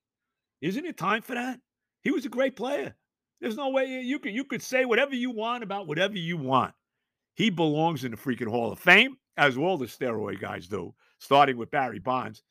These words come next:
and as much as I hate him, Roger Clemens. But it's long overdue that he gets,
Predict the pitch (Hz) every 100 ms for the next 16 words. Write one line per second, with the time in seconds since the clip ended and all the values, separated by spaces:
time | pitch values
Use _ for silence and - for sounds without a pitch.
0 | _ _ 127 113 117 135 131 117 110 147
1 | 120 120 123 113 160 165 170 127 - _
2 | _ _ _ _ _ _ _ _ _ _
3 | _ _ _ _ _ _ _ _ _ 156
4 | 160 - 156 226 247 233 208 175 143 170
5 | 143 127 _ _ _ 143 139 202 302 240
6 | 156 -